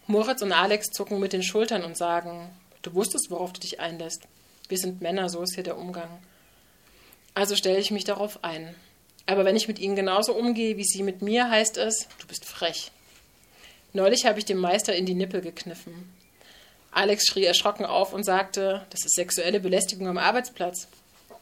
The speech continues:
Ich antwortete ganz entspannt, „Nö, nur ein Scherz unter Kollegen.“ Das hat er verstanden. Ein einfaches Nein hingegen verstehen sie nicht.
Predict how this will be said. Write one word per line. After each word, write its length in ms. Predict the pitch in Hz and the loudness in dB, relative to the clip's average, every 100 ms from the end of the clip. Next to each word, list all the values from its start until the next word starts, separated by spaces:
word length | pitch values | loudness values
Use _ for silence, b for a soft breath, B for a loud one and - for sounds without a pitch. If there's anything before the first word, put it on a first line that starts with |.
| _ B B B - | _ B B B -6
Ich 180 | - 165 | -2 0
antwortete 440 | 185 180 175 175 | 0 -4 -6 -2
ganz 220 | 170 180 | 0 0
entspannt, 520 | 180 - 175 170 180 | -4 -6 -4 -4 -6
„Nö, 380 | 190 196 196 185 | -4 0 2 2
nur 100 | 180 | 0
ein 120 | 175 180 | -2 -2
Scherz 300 | 190 175 180 | -2 -4 -6
unter 180 | 180 | -12
Kollegen.“ 600 | 175 185 175 170 165 180 185 B B B B B B - | -10 -8 -6 -6 -8 -18 -20 B B B B B B -6
Das 160 | 185 | -4
hat 100 | 214 | -4
er 100 | 190 | -6
verstanden. 800 | - 185 180 185 180 180 185 - - _ _ - - | -4 -4 -2 -4 -6 -12 -12 -16 -20 _ _ -16 -10
Ein 140 | 180 | -6
einfaches 540 | 120 208 208 185 180 196 | -4 -4 -4 -4 -4 -4
Nein 320 | 170 180 202 | 0 0 -2
hingegen 400 | 202 185 180 175 | -4 -4 -4 -6
verstehen 340 | - - 165 | -10 -8 -10
sie 100 | 165 | -12
nicht. 300 | 165 160 - | -14 -14 -16